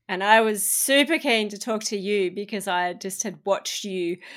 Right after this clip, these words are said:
with amazement and so much respect doing a huge amount of communicating during the pandemic, which obviously we're gonna wanna speak with you about shortly.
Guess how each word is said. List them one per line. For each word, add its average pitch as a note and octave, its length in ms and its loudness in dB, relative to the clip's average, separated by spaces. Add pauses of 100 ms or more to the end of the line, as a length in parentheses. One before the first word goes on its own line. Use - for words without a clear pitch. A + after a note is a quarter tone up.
(220)
with F3+ 380 -4
amazement G#3+ 840 4
and F3+ 400 -4
so G#3 220 4
much G3+ 260 0
respect E3 560 -4
doing E3 300 -4
a E3+ 180 -8
huge G#3 480 -2
amount F3+ 240 -4
of D#3+ 100 -12
communicating E3+ 760 -8
during E3+ 320 -6
the - 80 -14
pandemic, F3 680 -8
which E3 200 -8
obviously F3 360 -4
we're F3+ 140 -2
gonna B3 180 2
wanna A#3+ 300 2
speak C#4 320 4
with C#4 120 2
you G#3+ 160 0
about F#3 360 0
shortly. E3+ 600 -4